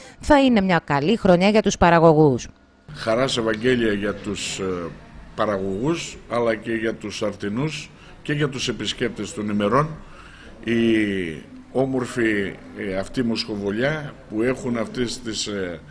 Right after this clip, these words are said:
Speaker 2: τις μέρες, οι πορτοκαλαιώνες της, ε, περιοχής. Όποιος έχει την ευκαιρία να κάνει μια βόλτα προς τον κάμπο, καλό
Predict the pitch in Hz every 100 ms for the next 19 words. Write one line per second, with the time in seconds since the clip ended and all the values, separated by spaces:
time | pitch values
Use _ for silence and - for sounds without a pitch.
0 | - - - - - - 104 95 107 143
1 | 160 156 - 113 117 113 110 104 92 120
2 | 110 104 107 101 107 139 143 131 - 123
3 | 113 - 113 107 107 113 110 107 123 101
4 | - 110 - 127 110 - - 196 - -
5 | - - 110 123 120 113 110 101 110 110
6 | 123 110 104 123 120 113 113 107 117 98
7 | 98 80 104 95 98 101 127 139 143 113
8 | 113 120 123 107